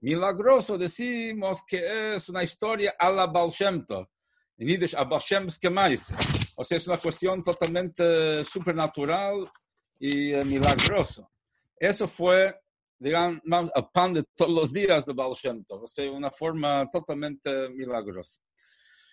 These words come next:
Entonces, ¿cuál es la idea? De ellos, porque ellos tuvieron no solamente la abundancia y riqueza y el poder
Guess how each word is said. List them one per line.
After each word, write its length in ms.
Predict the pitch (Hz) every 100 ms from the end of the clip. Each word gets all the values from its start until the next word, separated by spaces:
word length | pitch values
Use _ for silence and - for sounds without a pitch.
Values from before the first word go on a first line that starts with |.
| _
Entonces, 540 | 113 104 120 135 165 165
¿cuál 200 | 127 143
es 140 | 139
la 120 | 123
idea? 420 | 113 90 90 120 - _
De 340 | _ 98 98 -
ellos, 760 | 156 233 202 95 92 - - -
porque 300 | - 107 117
ellos 420 | 123 202 190 185 -
tuvieron 500 | 147 120 170 175 160
no 140 | 254
solamente 640 | - 196 156 165 160 151 143
la 440 | 127 127 131 -
abundancia 880 | - 113 107 120 113 165 180 - 151
y 140 | 139 120
riqueza 640 | 113 110 160 170 - 151
y 80 | 131
el 160 | 113 104
poder 720 | - 117 120 180 147 101